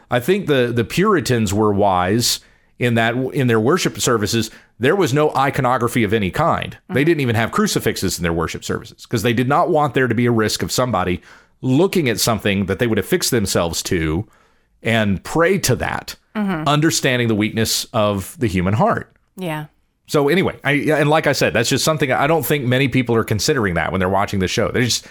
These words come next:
Speaker 1: they don't understand the risks.
Speaker 2: Yeah. And, and I mean, like, it goes a little bit further than that too, because not only are they picturing, possibly picturing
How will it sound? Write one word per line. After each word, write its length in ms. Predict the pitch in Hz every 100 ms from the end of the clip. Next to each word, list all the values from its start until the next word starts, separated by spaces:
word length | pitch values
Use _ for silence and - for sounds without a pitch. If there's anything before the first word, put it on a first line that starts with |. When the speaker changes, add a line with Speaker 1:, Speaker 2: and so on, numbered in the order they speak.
| - -
Speaker 1:
they 120 | 123
don't 240 | 107 143
understand 400 | 147 139 147 135
the 60 | 117
risks. 600 | 117 135 - - - - _ _ _ _ - - _
Speaker 2:
Yeah. 720 | 233 220 226 220 208 - 233 - 269
And, 340 | 262 254 254 -
and 240 | 277 269
I 80 | 262
mean, 280 | 262 254 233
like, 360 | 220 - - _ _ _ -
it 160 | 330
goes 260 | 294 339 320
a 40 |
little 200 | 302 254
bit 140 | 208 -
further 300 | 269 277 220
than 160 | 208
that 200 | 196 -
too, 240 | - 269 269
because 360 | 214 214 196
not 200 | 220 240
only 240 | 240 220 202
are 120 | 190
they 420 | 185 180 175 - -
picturing, 640 | 220 214 - 196 185 175 - _
possibly 580 | 247 226 170 170 220 - _ _ -
picturing 600 | 180 - 180 175 190